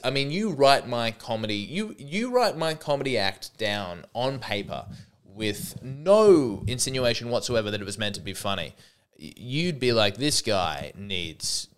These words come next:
to be put down." Uh, and, uh, unfortunately, that is how a lot of people seem to interpret comedy at the minute. Uh, you know, when it is transcribed from what's said on a comedy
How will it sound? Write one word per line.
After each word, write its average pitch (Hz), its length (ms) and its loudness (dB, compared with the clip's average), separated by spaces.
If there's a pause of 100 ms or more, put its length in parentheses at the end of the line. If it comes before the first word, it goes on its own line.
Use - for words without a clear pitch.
(120)
to 92 140 -8
be 82 460 -8
put - 200 -14
down." 101 280 -2 (540)
Uh, 92 540 -2 (260)
and, 110 520 -4
uh, 107 300 0 (480)
unfortunately, 151 600 6
that 131 200 6
is 127 200 4
how 117 220 4
a 110 40 6
lot 107 200 2
of 104 120 -6
people 104 220 -8
seem 104 400 -4
to 110 120 -10
interpret 98 680 -6
comedy 98 640 -10
at 87 220 -8 (120)
the 92 80 -18
minute. 101 440 -6 (580)
Uh, 165 440 6
you 147 180 0
know, 110 240 0
when 117 240 0
it 107 120 -4
is 107 160 -4
transcribed 120 840 2
from 117 120 -8
what's 107 340 -4
said 113 260 0
on 113 180 -4
a 85 140 -8
comedy 151 720 -4